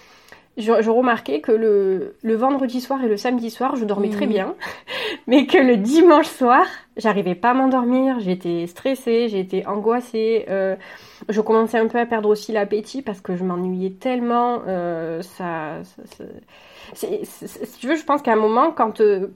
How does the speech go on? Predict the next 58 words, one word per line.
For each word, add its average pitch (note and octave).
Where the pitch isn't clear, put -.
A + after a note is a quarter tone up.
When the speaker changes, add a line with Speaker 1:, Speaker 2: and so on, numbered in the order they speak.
Speaker 1:
quand, G#3+
euh, G3+
ton A3
esprit, A3+
voilà, G#3
il F#3+
veut, G3
il A#3
veut A3
pas, C4+
c'est A#3
ton A#3+
corps C4
qui -
commence A3+
à G#3
Speaker 2:
Mhm. G#3+
Speaker 1:
prendre G#3
le F#3
relais. F#3
Speaker 2:
Mhm. F#3+
Speaker 1:
Et, A#3+
et A3+
je A3
pense D#4
que, -
euh, A#3
au A#3+
fond B3+
de A#3+
toi, C#4+
il D#4
y B3+
a G3+
cette A3
petite A#3
voix C4
qui A#3+
te A#3
dit, B3
bon, G#3+
maintenant, G#3+
Speaker 2:
Oui. A3
Speaker 1:
ça A#3
suffit, A#3+
en G#3
fait, F#3
ça G#3
su-, -
ça A3+
suffit, G#3
ça A#3+
suffit, A#3+
maintenant, B3
passe C4+
à B3
autre A#3
chose. A#3